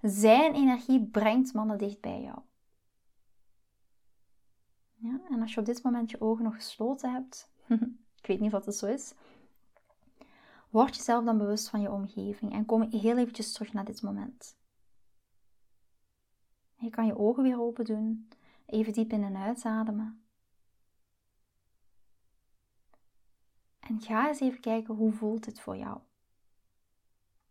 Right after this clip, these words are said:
En het gaat voor iedereen die er naar luistert anders zijn, maar ieder van jullie gaat kunnen voelen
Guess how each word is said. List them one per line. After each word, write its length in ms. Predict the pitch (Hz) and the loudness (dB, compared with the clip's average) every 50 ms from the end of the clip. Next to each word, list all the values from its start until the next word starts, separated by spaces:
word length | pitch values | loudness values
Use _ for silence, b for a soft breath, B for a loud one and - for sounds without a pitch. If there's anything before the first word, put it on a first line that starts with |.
| _ _ _ _ _ _ - | _ _ _ _ _ _ -6
En 80 | - | -6
het 80 | 226 220 | -4 0
gaat 200 | - 214 220 220 | 0 0 0 0
voor 140 | - 233 - | -6 -12 -4
iedereen 500 | - 226 233 269 262 262 269 262 262 262 | -2 2 2 4 4 6 8 8 8 8
die 100 | 240 240 | 6 4
er 60 | 226 | 0
naar 140 | 214 202 196 | -2 -2 -2
luistert 440 | 196 196 226 240 - - - - - | -2 -2 -2 -4 -4 -8 -10 -10 -6
anders 400 | 202 208 226 254 269 269 - - | -2 0 2 2 0 0 -4 -8
zijn, 380 | - 220 226 226 220 220 220 B B B B B B B | -6 -4 -2 -2 -2 -2 -4 B B B B B B B
maar 280 | - 214 202 - - - | -2 -2 -2 -2 -4 0
ieder 300 | - 262 277 302 320 294 | 4 6 6 6 6 4
van 180 | - 254 240 233 | 4 2 4 4
jullie 180 | 233 240 247 240 | 4 4 2 2
gaat 220 | 240 226 220 220 | 0 -4 -6 -4
kunnen 260 | - 220 208 202 196 | -2 0 0 0 -2
voelen 440 | 196 202 202 226 262 262 262 294 | -2 -2 2 4 4 4 4 2